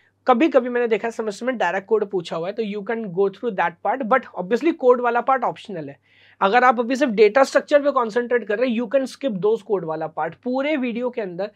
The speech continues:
जहां भी मैं कोड वाला पार्ट डिस्कस करूं, if you want, you can skip it, कोई प्रॉब्लम नहीं है, because idea is important in the first place। Later जिस भी प्रोग्रामिंग लैंग्वेज पे आप काम कर रहे हैं, सी, पाइथन, सी प्लस प्लस, Java,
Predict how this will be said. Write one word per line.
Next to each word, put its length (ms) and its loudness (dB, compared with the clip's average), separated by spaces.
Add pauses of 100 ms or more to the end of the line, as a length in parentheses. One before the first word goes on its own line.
(380)
जहां 280 4
भी 120 -2
मैं 140 -2
कोड 240 4
वाला 200 0
पार्ट 240 -2
डिस्कस 360 -8
करूं, 140 -4
if 80 -6
you 100 -6
want, 200 -6
you 120 -8
can 180 -10
skip 180 -10
it, 80 -8
कोई 160 0
प्रॉब्लम 360 -8
नहीं 140 -10
है, 60 -10
because 200 0 (100)
idea 380 2
is 80 -4
important 480 -6
in 100 -14
the 100 -4 (100)
first 280 -6
place। 260 -4 (400)
Later 460 4 (280)
जिस 240 0
भी 120 2
प्रोग्रामिंग 440 0
लैंग्वेज 300 -4
पे 80 0
आप 140 0
काम 220 -4
कर 160 -6
रहे 140 -8
हैं, 80 -16
सी, 380 -6
पाइथन, 640 -2 (160)
सी 260 -10
प्लस 260 -6
प्लस, 300 -4
Java, 300 -2